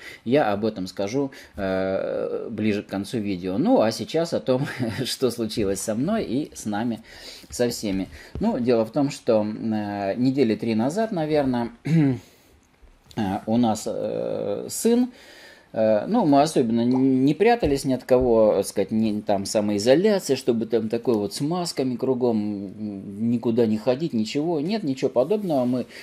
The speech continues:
э, ходили всё по-прежнему, значит, к-, как всегда, ни от кого не прятались. На маску я, э, надевал только в крайнем случае, когда требовали в магазине, потому что, ну, э, в магазине мне объяснили, что если я буду без маски, то их оштрафуют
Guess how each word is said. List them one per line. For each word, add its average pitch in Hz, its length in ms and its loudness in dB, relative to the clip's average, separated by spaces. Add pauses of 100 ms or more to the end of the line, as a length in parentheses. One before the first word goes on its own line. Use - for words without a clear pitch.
(160)
э, 113 220 0
ходили 147 420 0
всё 104 160 -6
по-прежнему, 175 760 -2
значит, 120 400 -6
к-, 104 340 2
как 113 160 -2
всегда, 143 640 0
ни 110 180 -2
от 107 100 -4
кого 113 220 0
не 113 140 2
прятались. 139 580 -2 (460)
На 127 100 0
маску 135 400 0
я, 98 380 2
э, 95 560 2
надевал 113 480 2
только 104 260 -4
в - 80 -14
крайнем 117 320 4
случае, 175 400 0
когда 104 360 2
требовали 110 460 -2
в 95 60 -6
магазине, 107 480 0
потому 117 400 -4
что, - 300 -2 (460)
ну, 156 360 4
э, 107 760 4
в 110 100 -6
магазине 120 500 2
мне 110 220 0
объяснили, 113 500 -2
что - 180 -6
если 104 240 0
я 107 120 4
буду 104 220 -4
без 110 180 -2
маски, 165 340 -4
то 107 400 0
их 190 440 -2
оштрафуют 165 800 -2